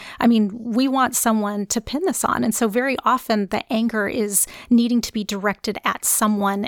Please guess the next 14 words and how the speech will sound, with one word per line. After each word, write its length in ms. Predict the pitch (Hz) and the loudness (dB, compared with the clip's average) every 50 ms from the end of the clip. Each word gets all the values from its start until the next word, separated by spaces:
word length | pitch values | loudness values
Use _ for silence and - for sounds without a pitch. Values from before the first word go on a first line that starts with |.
| - - | 0 0
And 420 | 220 214 208 196 196 196 190 190 - - _ _ | 0 2 0 -2 -2 -4 -6 -8 -10 -18 _ _
you 140 | 240 233 247 | -2 -2 2
can 140 | - 233 214 | 2 2 2
see 180 | - - 220 | 2 0 -2
this 200 | 202 208 196 - - | -4 -4 -6 -4 0
all 300 | - 220 208 202 202 202 | 2 2 4 2 2 0
over 220 | 208 202 214 208 | 0 0 -2 -2
the 100 | 190 208 | -2 -2
news, 400 | 202 202 202 202 190 - - 220 - - | -2 -2 -2 -2 -2 -2 -4 -2 2 4
all 160 | 240 254 269 | 4 4 6
sorts 360 | - - - 226 233 226 - | 4 2 4 2 0 0 -2
of 120 | 208 - | -6 -6
cases 480 | - 214 226 214 - - - - - - | -6 -6 -6 -4 -4 -4 -4 -4 -2 -2
where 300 | 233 233 - - 240 | -2 0 0 0 0